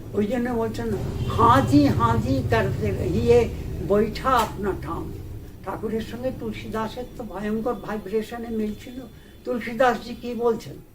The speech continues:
তুলসীদাসজি বলছেন, "সবসে রসিয়ে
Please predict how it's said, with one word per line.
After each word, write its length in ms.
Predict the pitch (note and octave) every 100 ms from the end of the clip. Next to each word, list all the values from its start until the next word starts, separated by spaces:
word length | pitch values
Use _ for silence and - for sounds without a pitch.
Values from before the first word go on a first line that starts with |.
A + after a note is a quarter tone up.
| - - - - -
তুলসীদাসজি 680 | - G3 B3+ A3+ A#3+ A3 -
বলছেন, 420 | A#3+ A#3+ A#3 C4+ A#3+ - - -
"সবসে 520 | - A3+ A#3+ - C#4
রসিয়ে 600 | B3+ B3+ - C#4 C4 D3+